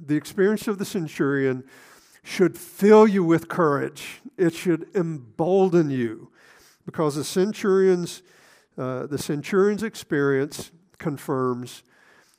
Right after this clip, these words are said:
that being an outsider is not a liability. It confirms that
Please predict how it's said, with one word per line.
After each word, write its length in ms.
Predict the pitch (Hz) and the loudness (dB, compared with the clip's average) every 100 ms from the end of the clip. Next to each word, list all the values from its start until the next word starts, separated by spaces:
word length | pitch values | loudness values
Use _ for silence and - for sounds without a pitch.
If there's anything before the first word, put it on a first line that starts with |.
| _ _ | _ _
that 380 | 135 127 131 131 | -6 -4 -6 -4
being 260 | 151 185 | 0 2
an 120 | 190 170 | 0 0
outsider 760 | 147 - - 135 131 127 135 | -2 -4 -6 -4 -2 -2 -4
is 260 | 165 131 - | -4 -6 -6
not 640 | 131 131 135 151 - - - - - - | -10 -4 -2 -2 -4 -10 -20 -20 -20 -8
a 60 | 151 | -6
liability. 1120 | 127 123 127 117 117 113 110 107 - - - _ _ _ _ _ _ _ _ | -4 -2 -4 -4 -6 -8 -8 -10 -14 -20 -20 _ _ _ _ _ _ _ _
It 120 | 151 143 | -6 -6
confirms 640 | 143 - 151 156 156 160 | -8 -6 -2 0 -2 -2
that 340 | 151 135 135 | -2 0 -2